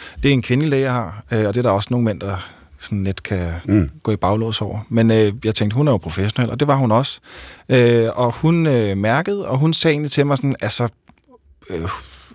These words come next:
Speaker 1: hun troede egentlig ikke, at det var kræft, men for en sikkerheds skyld, så skulle jeg ind i, øh, altså kræftforløbet, så jeg skulle have lavet en blodprøve og en, øh, en scanning.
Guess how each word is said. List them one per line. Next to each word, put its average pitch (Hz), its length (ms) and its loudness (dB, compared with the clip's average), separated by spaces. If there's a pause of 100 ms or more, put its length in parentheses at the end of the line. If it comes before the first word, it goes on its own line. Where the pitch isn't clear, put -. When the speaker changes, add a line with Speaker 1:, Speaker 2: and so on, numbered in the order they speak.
Speaker 1:
hun 147 260 0
troede 165 420 4
egentlig 151 280 0
ikke, - 380 -2 (340)
at 143 60 -6
det 147 100 0
var 147 60 -2
kræft, - 400 -4 (400)
men 151 300 2
for - 140 -4
en 131 60 0
sikkerheds 143 360 0
skyld, 135 280 0
så - 160 -4
skulle 135 240 2
jeg 127 80 4
ind 123 100 0
i, 117 220 2
øh, 87 280 -6 (140)
altså 101 180 -8
kræftforløbet, 135 580 -2
så - 100 -2
jeg 104 80 0
skulle 98 180 -6
have 92 100 -4
lavet 82 180 -4
en 76 100 -6
blodprøve 147 520 2 (520)
og 110 200 4
en, 90 160 0
øh, 80 420 -8
en 98 80 -6
scanning. 123 460 2